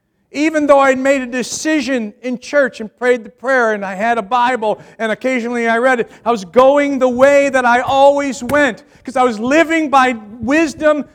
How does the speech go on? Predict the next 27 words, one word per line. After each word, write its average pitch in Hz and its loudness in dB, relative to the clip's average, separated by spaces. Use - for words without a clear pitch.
that 277 0
was 247 -8
carnal. 311 -4
I 294 -2
was 254 -4
living 330 0
by 302 2
the 294 -2
way 311 0
of 269 -8
the 277 -6
world. 294 2
And 247 -6
by 254 0
God's 294 -2
grace, 302 -2
God 285 -2
spoke 294 0
a 277 -2
few 320 2
words 320 2
to 277 -12
my 277 -6
spirit 294 -2
in 240 -8
that 262 -4
moment. 254 0